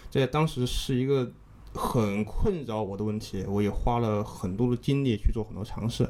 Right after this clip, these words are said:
对。就说你看到当时去做这些事情，实际上是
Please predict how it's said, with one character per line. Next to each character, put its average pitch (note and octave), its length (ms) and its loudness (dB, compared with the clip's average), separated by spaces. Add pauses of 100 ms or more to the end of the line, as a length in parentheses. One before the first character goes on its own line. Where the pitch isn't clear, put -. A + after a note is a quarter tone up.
(120)
对。 G2 160 2 (640)
就 - 120 0
说 D#3+ 260 2 (180)
你 C#3 140 0
看 F#3 160 2
到 D#3+ 280 2 (200)
当 D#3+ 160 4
时 E3 140 0
去 E3 180 4
做 F3 220 2
这 E3+ 140 2
些 F3 100 4
事 F3 180 -2
情， A2+ 300 0
实 A#2+ 180 0
际 A#2+ 60 4
上 B2+ 160 2
是 B2 260 2